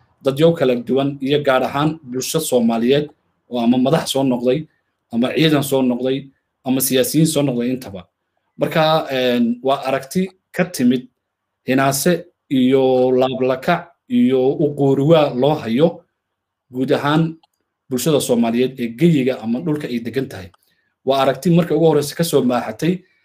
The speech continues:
colaad dhex martay Xaamiyiin iyo Saamiyiin. Dadka Saamiyiinta ku abtirsada oo Axmaarada iyo Tigreega ay hoggaamiyaan dhinaca Ethiopia,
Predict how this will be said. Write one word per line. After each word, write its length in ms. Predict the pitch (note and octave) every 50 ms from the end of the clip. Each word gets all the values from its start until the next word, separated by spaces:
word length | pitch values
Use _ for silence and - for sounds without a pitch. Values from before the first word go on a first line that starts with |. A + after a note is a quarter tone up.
| _ _ _ -
colaad 300 | - C3 C#3+ D3 D#3 F3
dhex 120 | F3+ C3+ C3+
martay 340 | C3 B2 A#2+ - - C#3+ C#3
Xaamiyiin 600 | C#3 - - A#2+ A#2+ B2 C3 C#3 D3+ E3+ E3+ E3+ -
iyo 120 | B2 A#2+
Saamiyiin. 640 | - - B2+ A#2 A2+ A2 A2 A#2 B2 B2 B2 B2 - _ _ _ _ _ _ _ -
Dadka 200 | C3 - - C3
Saamiyiinta 480 | - - B2+ B2+ C3 C#3+ D#3 D#3 D#3
ku 120 | C#3 - D3
abtirsada 440 | C#3 C#3 - C#3+ C3 - D3+ D3 D#3+
oo 180 | - B2 B2+ A2
Axmaarada 440 | G#2 A#2 A#2+ B2 B2+ C3+ C3 C#3
iyo 160 | C3 B2 B2 A#2
Tigreega 460 | A#2+ - A#2+ - C#3+ D3 D3 C3+ B2+
ay 80 | A#2 A2
hoggaamiyaan 580 | A2+ A2+ A#2 B2 B2 B2 C3 C#3+ D3 C#3+ C#3+
dhinaca 420 | C3+ C#3 C3+ A#2+ A#2+ B2 A#2+ A2+ A#2 _ _ _
Ethiopia, 480 | - D3 D3+ D3 D3+ D#3+ E3 E3+ E3+